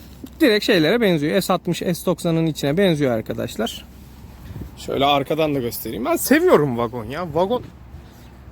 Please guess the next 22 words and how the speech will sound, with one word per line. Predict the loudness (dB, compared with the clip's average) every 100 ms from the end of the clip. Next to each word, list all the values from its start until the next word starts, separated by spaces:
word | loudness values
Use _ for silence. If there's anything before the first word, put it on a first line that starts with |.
| -20 -6 2
bana | 2
inanılmaz | 4 2 2 0 -2 -4
keyifli | -2 -2 -4 -12
geliyor | -10 -10 -8
yani. | -8 -8 -10 -14 -20 -20 -18 -12 -4
Şöyle | -2 -2
T | -2 2 2
beş. | 2 -4 -6 -10 -14 -20 -20 -20 -16 -14 -16 -20 -20 -20 -20 -20 -20 -18 -18 -18 -18 -18 -18 -18 -18 -18 -18 -18 -20 -20 -20 -18 -18 -18 -18 -18 -18 -18 -20 -18 -18 -16 -16 -16 -18 -18 -16
Şöyle | -6 -2 2
yandan | 2 2 -2 -2 0
gelelim. | -2 -2 -8
Fiyatına | -2 0 2 2 2
bakalım | 0 -2 -4
arkadaşlar. | -8 -10 -10 -8 -2 -2 -2 -18 -20 -20 -6
İki | -2 2 4
bin | 4
yirmi | 6 4 4 4
model, | 2 0 -2
gayet | 0 0 0 -2
yeni | -2 -2 -2
bir |
araç. | -2 -4